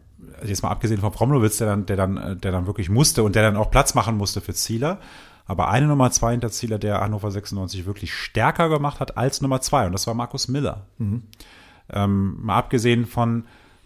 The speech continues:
Speaker 1: Markus Miller hat ja selber, äh, öffentlich dann auch zugegeben, Hannover ist halt die richtige Stadt, um soweit auch, auch zu sagen, dass er halt erschöpft ist,
Speaker 2: Mhm.
Speaker 1: ne?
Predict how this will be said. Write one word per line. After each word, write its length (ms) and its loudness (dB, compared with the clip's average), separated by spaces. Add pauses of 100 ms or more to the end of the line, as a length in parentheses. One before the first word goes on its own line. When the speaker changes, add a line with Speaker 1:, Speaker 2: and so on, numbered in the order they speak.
Speaker 1:
Markus 320 -2
Miller 220 4
hat 140 2
ja 100 2
selber, 560 2
äh, 40 -6
öffentlich 500 -2
dann 160 -6
auch 140 -6
zugegeben, 520 -4
Hannover 320 0
ist 80 -6
halt 140 -4
die 40 -4
richtige 280 -4
Stadt, 260 -4
um 60 -4
soweit 260 -2
auch, 240 -8
auch 180 -6
zu 140 -6
sagen, 360 -2
dass 140 -4
er 120 -4
halt 100 -4
erschöpft 420 -2
ist, 220 -6
Speaker 2:
Mhm. 260 -2
Speaker 1:
ne? 160 -4